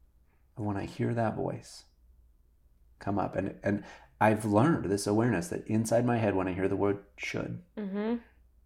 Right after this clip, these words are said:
Speaker 1: I say, "Check it. What is
Speaker 2: Yeah.
Speaker 1: that about?"
Speaker 2: Yeah. That's
Speaker 1: Is that,
Speaker 2: impressive.
Speaker 1: is that something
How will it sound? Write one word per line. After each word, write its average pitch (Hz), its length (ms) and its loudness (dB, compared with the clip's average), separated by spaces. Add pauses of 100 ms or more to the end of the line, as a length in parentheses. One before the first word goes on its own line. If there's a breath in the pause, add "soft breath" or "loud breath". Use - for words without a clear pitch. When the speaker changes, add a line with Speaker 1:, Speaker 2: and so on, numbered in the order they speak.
(480)
Speaker 1:
I - 40 -14
say, - 160 -8
"Check - 300 -8
it. - 160 -14 (280)
What - 140 -2
is - 80 -2
Speaker 2:
Yeah. - 60 -8
Speaker 1:
that - 100 -6
about?" - 280 -12 (280)
Speaker 2:
Yeah. 185 220 -6 (1300 soft breath)
That's - 140 -2
Speaker 1:
Is 95 60 0
that, 113 140 0
Speaker 2:
impressive. - 420 -12 (140)
Speaker 1:
is 95 140 0
that 110 180 2
something 127 600 0